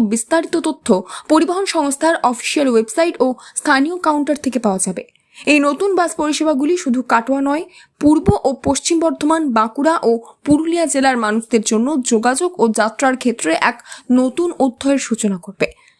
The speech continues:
পর্যটন, শিক্ষা, শিল্প ও ব্যবসার বিকাশে এই উদ্যোগ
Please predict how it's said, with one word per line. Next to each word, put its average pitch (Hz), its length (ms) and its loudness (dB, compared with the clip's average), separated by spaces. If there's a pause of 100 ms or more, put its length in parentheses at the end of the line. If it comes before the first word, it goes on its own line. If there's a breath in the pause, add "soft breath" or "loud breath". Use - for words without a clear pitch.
(240 loud breath)
পর্যটন, 277 480 2 (100)
শিক্ষা, 254 420 0 (260 loud breath)
শিল্প 269 380 2 (160)
ও 262 100 4
ব্যবসার 220 500 0
বিকাশে 269 480 -2
এই 233 220 -2
উদ্যোগ 233 340 2